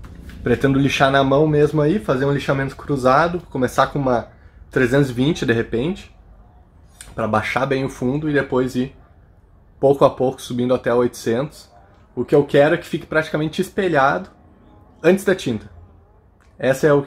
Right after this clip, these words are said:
isso é o que eu quero realmente, que o fundo fique bem, bem liso, porque aí a chance de ter um acabamento bonito aí, uma tinta lisa em cima,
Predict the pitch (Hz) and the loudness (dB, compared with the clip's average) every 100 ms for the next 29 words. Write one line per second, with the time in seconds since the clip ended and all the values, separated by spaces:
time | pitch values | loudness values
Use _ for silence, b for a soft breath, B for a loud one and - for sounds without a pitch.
0 | - 143 147 175 185 160 147 135 135 123 | -2 -2 2 2 2 0 2 0 2 -2
1 | 110 123 143 - b b b - 123 - | -2 -6 -10 -20 b b b -12 -10 -6
2 | 139 143 - 131 120 120 160 175 143 139 | -4 -4 -4 -6 0 2 4 4 2 2
3 | 120 135 - - b b b - 123 - | -2 -4 -8 -20 b b b -14 -12 -4
4 | 127 123 117 123 143 139 - - - - | 0 2 2 2 0 -4 -14 -20 -20 -16
5 | - 113 - 135 139 135 - 127 127 117 | -10 -6 -2 -2 0 -4 0 0 0 -2
6 | 123 117 120 123 120 - 127 135 131 143 | 0 2 0 -4 -10 -10 -2 2 2 2
7 | - 123 127 110 - 127 123 113 113 147 | 2 0 0 -2 -4 -6 -4 -2 0 0
8 | 135 113 - 117 131 143 | 0 -4 -6 -4 -4 -6